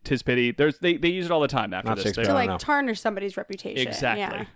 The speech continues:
Speaker 3: Yeah.
Speaker 1: Exactly.
Speaker 3: Yeah.
Speaker 1: They just, they use it and
Speaker 2: Or just for a good old laugh.
Speaker 1: Right. <laughs> Right,
Speaker 2: Apparently.
Speaker 1: right, right. Well, it's just, it's just salacious. It's
Speaker 2: Yeah.
Speaker 1: sensational that they
Speaker 3: Yeah.
Speaker 1: do that.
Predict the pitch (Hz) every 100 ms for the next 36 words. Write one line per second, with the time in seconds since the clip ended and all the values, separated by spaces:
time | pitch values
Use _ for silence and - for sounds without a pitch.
0 | _ 120 110 104 95 - 214 92 117 107
1 | 107 - - 110 104 113 120 120 117 107
2 | 143 107 170 - - 131 120 277 175 180
3 | - 127 127 120 95 120 - - 120 110
4 | - - 120 - 107 104 101 104 113 104
5 | 294 311 294 - 247 - - 196 - -
6 | 214 233 285 113 131 117 107 104 147 -
7 | 143 - 90 82 104 120 98 98 92